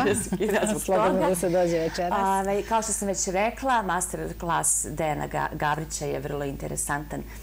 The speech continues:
Speaker 1: e, za učesnike, ali on je jedna vrlo otvorena ličnost, kakvi muzičari uglavnom i jesu,
Speaker 2: Mhm.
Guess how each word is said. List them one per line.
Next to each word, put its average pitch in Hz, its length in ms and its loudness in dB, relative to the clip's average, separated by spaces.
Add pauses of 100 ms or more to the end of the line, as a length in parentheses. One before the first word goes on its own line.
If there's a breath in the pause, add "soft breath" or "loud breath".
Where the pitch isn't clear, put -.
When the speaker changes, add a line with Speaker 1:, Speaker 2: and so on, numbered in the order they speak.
(320 loud breath)
Speaker 1:
e, 139 220 -2
za 156 280 2
učesnike, 285 720 -2 (180)
ali 180 340 2
on 175 80 0
je 175 80 0
jedna 175 160 0
vrlo 208 280 0
otvorena 170 480 -2
ličnost, 202 520 -4
kakvi 156 240 -6
muzičari 156 520 -2
uglavnom 151 420 -2 (100)
i - 100 -6
jesu, 233 420 0
Speaker 2:
Mhm. 262 80 -8